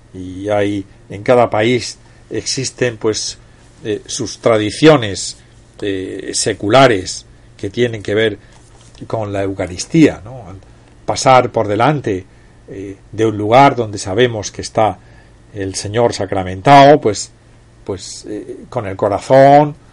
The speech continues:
o con alguna señal, si es posible, pues hacer una muestra de respeto, ¿no?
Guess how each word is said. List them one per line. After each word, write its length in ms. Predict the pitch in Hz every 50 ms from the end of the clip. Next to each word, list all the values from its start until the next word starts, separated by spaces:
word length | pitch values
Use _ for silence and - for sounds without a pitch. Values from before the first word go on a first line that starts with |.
| _ - - _ _ _ _
o 200 | 110 101 92 -
con 160 | - 92 87
alguna 340 | 82 82 82 120 117 113 101
señal, 460 | - - 92 104 117 131 147 165 160
si 120 | - -
es 120 | 117 - -
posible, 640 | - - - - - 147 139 139 143 147 156 151 - - _ - - - - _ _
pues 200 | - 113 104 87 -
hacer 420 | - 104 - - 151 127 117 104
una 200 | 101 95 98 101
muestra 480 | 107 117 120 117 - - - 98 98 90
de 80 | 92
respeto, 580 | 87 87 92 - - - 151 143 139 - - 87
¿no? 120 | 110 143